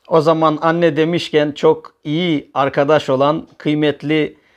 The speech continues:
annelerimize birer selam ve hayırlı ömür temennisinde bulunalım. Hacire halamıza ve Hatice anacığımıza,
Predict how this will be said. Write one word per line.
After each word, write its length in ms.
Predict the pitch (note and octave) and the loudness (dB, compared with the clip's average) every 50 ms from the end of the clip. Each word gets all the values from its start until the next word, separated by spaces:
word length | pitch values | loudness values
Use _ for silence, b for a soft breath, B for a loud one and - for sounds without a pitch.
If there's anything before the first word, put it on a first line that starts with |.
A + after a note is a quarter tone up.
| b b b b | b b b b
annelerimize 840 | - C#3 D3 D#3 D#3 D3+ D3 D3 D3 C#3 C#3 C#3+ B2+ C3 D#3+ C#3+ C3+ | -4 -2 0 2 2 4 4 4 4 4 0 -2 -2 -2 -2 -2 0
birer 240 | D3+ D3+ D#3 D3+ C#3+ | 2 2 2 2 0
selam 460 | - - - C#3+ C#3 D3+ D#3 D3+ C#3+ | -4 -4 -2 0 2 2 0 0 0
ve 60 | C#3+ | -2
hayırlı 380 | C3 C#3+ C#3 C#3+ C#3+ C#3 D3 D3 | 0 0 2 2 0 0 2 0
ömür 280 | C#3 C3+ C#3+ D3+ C#3 | 0 0 0 -2 -2
temennisinde 720 | - - C3 C3+ C3+ C3+ C3+ B2 - - C#3 C3+ D3+ D3 B2 | -2 -4 -2 -2 -2 -2 -2 -4 -4 -4 0 0 0 0 0
bulunalım. 460 | C3 B2 B2 B2+ B2 A#2+ B2 B2 B2 | -2 -2 0 0 0 0 -2 -4 -2
Hacire 320 | A#2 B2+ B2 A#2+ C#3 C#3+ C3+ | -2 -2 -2 0 0 0 2
halamıza 600 | C3 C3 C3 B2+ B2+ B2+ B2 A2 C3 C3 B2 B2 | 2 2 2 2 0 -2 -2 0 0 0 0 2
ve 200 | B2+ A#2+ - B B B B B | 0 -2 -2 B B B B B
Hatice 500 | - C3 A#2 G#2+ B2+ A#2 A2 C3 C3 - | -4 -4 -2 -2 -4 -4 0 0 0 2
anacığımıza, 920 | - A#2+ B2+ C3 B2 G#2+ A2 C3 B2+ A#2+ B2 B2 G#2+ A#2+ C#3+ F3 D#3+ - | 0 -2 -2 -2 -2 -2 -2 -4 -4 -2 -4 -4 0 2 2 2 0 -2